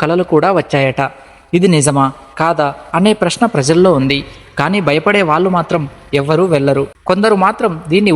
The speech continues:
ఊహాగానంగా తీసుకుంటారు. అయినా అక్కడకు రాత్రిపూట ఎవరూ వెళ్ళడానికి సాహసం చేయరు. నెంబర్ ఫోర్, గుత్తికోట, అనంతపురం. ఇది చాలా పాతకాలం నాటి కోట. చూడటానికి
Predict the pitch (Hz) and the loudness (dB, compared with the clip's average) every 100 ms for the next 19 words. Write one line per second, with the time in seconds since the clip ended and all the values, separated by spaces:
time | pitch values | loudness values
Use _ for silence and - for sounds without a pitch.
0 | 160 185 208 180 160 143 180 170 147 - | 2 2 0 0 -2 -4 -4 -4 -4 -4
1 | 135 135 135 - - - 123 156 175 135 | -2 -2 -4 -8 -20 -8 -4 -2 -2 -4
2 | - - 226 185 175 147 147 175 - 185 | -10 -10 -4 -4 -2 -2 -2 -6 -4 -2
3 | 143 - - 147 160 202 180 156 156 151 | -4 -6 -6 -2 0 0 0 0 0 -4
4 | 165 180 139 127 143 165 156 135 127 139 | -8 -6 -2 -2 -2 -6 -2 0 0 -2
5 | - _ 160 196 220 - 202 226 - 151 | -8 _ 0 2 0 2 2 0 -4 -2
6 | 143 - 208 160 170 185 - 143 156 147 | 0 0 0 0 0 -2 -2 -2 -2 0
7 | 143 135 - - - 160 190 - 147 156 | 0 -2 -6 -20 -4 0 0 0 -2 0
8 | 208 208 160 160 160 156 151 147 135 - | 0 0 -2 0 -2 -2 0 -2 -2 -2
9 | 135 127 135 - - - - 175 208 233 | -2 -2 -4 -4 -20 -20 -4 0 2 2
10 | 233 226 | 2 0